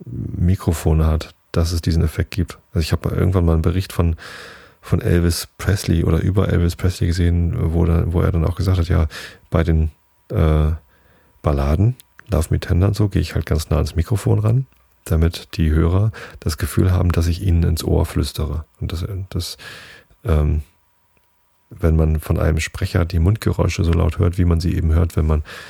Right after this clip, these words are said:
äh, ganz nah an ein Großmembranmikrofon rangeht, dann, ähm, erweckt das eben den Eindruck, dass der Sprecher sehr nah ist. Und sehr nah bedeutet intim. Ja, that's it.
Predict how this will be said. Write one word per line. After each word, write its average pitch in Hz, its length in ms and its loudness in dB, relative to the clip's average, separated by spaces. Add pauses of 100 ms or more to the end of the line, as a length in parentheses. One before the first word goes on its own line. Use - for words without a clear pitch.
(340)
äh, 78 320 2 (140)
ganz 78 240 -2
nah 78 140 2
an 76 100 2
ein 76 140 2
Großmembranmikrofon 85 1000 0
rangeht, 117 340 2
dann, 104 300 2 (600)
ähm, 95 460 2 (1300)
erweckt 95 300 2
das 92 120 0
eben 90 180 2
den 82 140 2
Eindruck, 80 480 0 (160)
dass 80 180 -2
der 82 120 -2
Sprecher 82 540 0
sehr 82 240 2
nah 71 280 2
ist. - 280 -2 (460)
Und 78 380 0 (320)
sehr 76 160 -2
nah 78 320 2
bedeutet 92 500 0
intim. 80 500 0 (1600)
Ja, 69 280 0 (1000)
that's - 240 -4
it. 80 280 -2